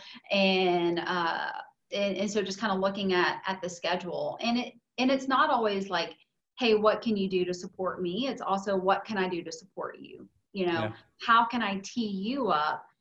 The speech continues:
Speaker 1: so that you have the tools and resources and everything that you need to be successful in your role?"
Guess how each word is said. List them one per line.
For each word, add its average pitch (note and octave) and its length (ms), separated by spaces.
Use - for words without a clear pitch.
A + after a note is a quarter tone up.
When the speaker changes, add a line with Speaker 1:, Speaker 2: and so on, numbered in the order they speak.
Speaker 1:
so G#3 300
that F3 520
you G#3+ 560
have G3 480
the F#3+ 100
tools G3 640
and F3+ 200
resources F#3+ 760
and F3 100
everything F3+ 380
that E3+ 160
you A#3+ 280
need E3+ 640
to G#3 100
be G3+ 120
successful F3+ 880
in E3 160
your E3 200
role?" - 320